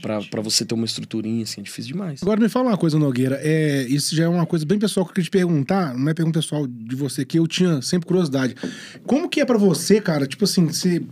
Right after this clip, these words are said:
Speaker 3: você grava com os, né, Sorocaba, com vários D V D desses caras grandes do sertanejo. É, como que é pra você, assim, quando você recebe o convite dessa galera? É, isso aí já vem já de longa data? Como é que foi, foi o caso do Sorocaba?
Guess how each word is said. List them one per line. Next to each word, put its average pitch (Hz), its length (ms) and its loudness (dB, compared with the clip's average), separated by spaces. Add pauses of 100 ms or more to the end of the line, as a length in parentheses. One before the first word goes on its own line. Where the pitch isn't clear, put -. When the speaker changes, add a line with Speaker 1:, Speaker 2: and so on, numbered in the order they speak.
(140)
Speaker 3:
você - 140 -6
grava 160 240 0
com 190 100 -2
os, - 140 0 (260)
né, 202 200 2
Sorocaba, 160 800 -2
com 151 120 -4
vários 165 260 0
D 170 40 2
V 156 80 -2
D 156 80 2
desses 156 380 -4 (260)
caras 156 400 -2 (300)
grandes 165 320 6
do 151 100 2
sertanejo. 147 680 2 (580)
É, 160 540 2 (220)
como 269 160 2
que 302 80 4
é 294 40 2
pra 277 120 4
você, 202 300 6
assim, 180 280 6
quando 170 220 0
você 175 80 2
recebe 147 240 2
o - 20 0
convite 139 320 0
dessa - 180 -6
galera? 143 680 2 (380)
É, 139 460 2
isso 143 220 2
aí 160 100 6
já 160 140 2
vem 156 200 4
já 151 140 2
de 135 80 -2
longa 139 280 2
data? 160 640 0
Como 185 220 0
é - 20 0
que - 60 -4
foi, 170 180 0
foi 165 80 0
o 160 40 0
caso 160 200 2
do 139 80 0
Sorocaba? 156 720 0